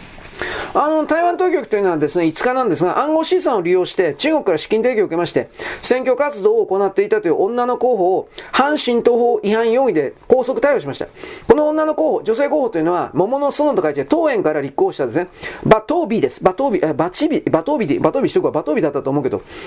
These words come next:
馬頭美です。彼女は二千二十三年に中国の台湾工作部門の人物から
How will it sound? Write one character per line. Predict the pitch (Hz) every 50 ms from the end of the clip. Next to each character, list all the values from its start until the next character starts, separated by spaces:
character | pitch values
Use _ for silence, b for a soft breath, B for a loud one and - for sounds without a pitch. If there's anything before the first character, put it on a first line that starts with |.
| B B B B
馬 | - 233 262
頭 | 285 339 320
美 | 208
で | -
す。 | - - - B B B B B
彼 | - - 349 415 381 285
女 | 233 220
は | 208 208 202 175 135 110
二 | 123 170 208
千 | - 302 285
二 | 254 277 285
十 | 277 269 226
三 | 226 226 226
年 | 208 175 151
に | 160 196 196 160 127 -
中 | - - 285 330 330 285
国 | - 185
の | 190 175
台 | - - 202 208 208
湾 | 220 240 254 254 -
工 | 202 196 190
作 | 196 208 185 202
部 | 214 247 254
門 | 240 208 180
の | 160 143 131
人 | 151 226 247 233
物 | 190 170 160 - - -
か | - 147 123
ら | 120 151 170 151 120